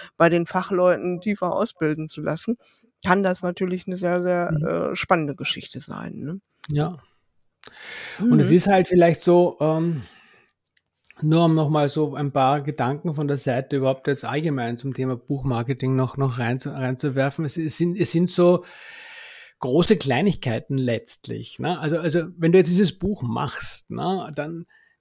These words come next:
Speaker 2: die Leute, gerade in der gedruckten Version, ne,
Speaker 1: Mhm.
Speaker 2: die, du kommst ja dann auf, aufs Nachtkistel von den Leuten, du kommst ins Wohnzimmer von den Menschen, du hast wirklich eine, es ist eine sehr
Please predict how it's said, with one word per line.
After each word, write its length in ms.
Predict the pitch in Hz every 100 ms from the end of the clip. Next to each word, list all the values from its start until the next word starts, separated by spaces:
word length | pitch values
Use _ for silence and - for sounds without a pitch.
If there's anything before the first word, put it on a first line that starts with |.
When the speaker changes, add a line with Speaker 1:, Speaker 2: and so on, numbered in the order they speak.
| -
Speaker 2:
die 40 |
Leute, 600 | 147 131 139 165 160 160
gerade 240 | 147 156
in 80 | 170
der 80 | 156
gedruckten 480 | 147 139 175 - 131
Version, 680 | 127 120 123 120 147 165 139
ne, 180 | 147 151 - -
Speaker 1:
Mhm. 300 | 226 190 196
Speaker 2:
die, 140 | 151 - _
du 80 | -
kommst 260 | - 147 147
ja 80 | 156
dann 380 | 165 170 170 -
auf, 120 | 160
aufs 140 | 240 -
Nachtkistel 640 | 127 127 - 160 143 165
von 140 | 151 151
den 100 | 156
Leuten, 460 | 139 127 135 156
du 80 | 151
kommst 280 | - 147 135
ins 140 | 165
Wohnzimmer 460 | 131 131 - 143 139
von 140 | 143
den 160 | 139 143
Menschen, 560 | 123 120 131 151 160 143
du 120 | 151
hast 260 | 127 156 -
wirklich 300 | 160 170 156
eine, 160 | 160
es 100 | 156
ist 100 | 147 170
eine 180 | 165
sehr 580 | 156 - 139 147 175 175